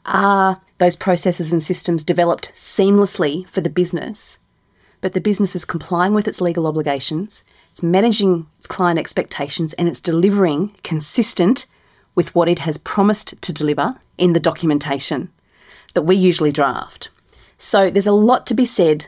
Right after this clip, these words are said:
for processes and systems, and I can honestly, hand on heart, say that I would not be able to operate my business the way that I do,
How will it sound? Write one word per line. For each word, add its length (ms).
for 140
processes 560
and 80
systems, 480
and 80
I 120
can 180
honestly, 420
hand 240
on 100
heart, 240
say 300
that 180
I 140
would 220
not 180
be 100
able 220
to 140
operate 360
my 140
business 440
the 120
way 180
that 160
I 80
do, 380